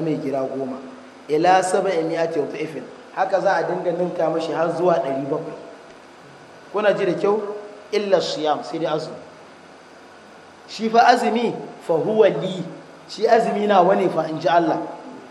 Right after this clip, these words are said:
Shi azumi nawa ne, baya wannan lissafin. Wa ana ajzi bihi, ni zan ba da sakamakonsa. Subhanallahi alazim, subhanallahi alazim.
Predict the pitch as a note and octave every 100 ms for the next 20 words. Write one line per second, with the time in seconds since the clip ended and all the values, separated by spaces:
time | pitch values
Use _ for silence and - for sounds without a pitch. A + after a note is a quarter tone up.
0 | - - - G#3 - D#3+ G3 G3 F#3+ F3
1 | G3 F#3 F#3 G3+ F#3 F3 F3 - - E3
2 | D3 B2 - - - - - - - C#3+
3 | E3 F#3+ A3 F#3 - G#3+ D#3 F3+ F3 G3
4 | D3+ D3 D#3 C#3+ - - - E3 G3+ G#3
5 | G#3 F#3+ F#3+ F#3 - D3+ D#3+ D3+ E3 E3
6 | - - - - - - - - - -
7 | - - - - - C3+ C3 D#3 D3 C3+
8 | B2 B2+ A#2 - - - A2+ - C3+ B2
9 | A#2+ - - -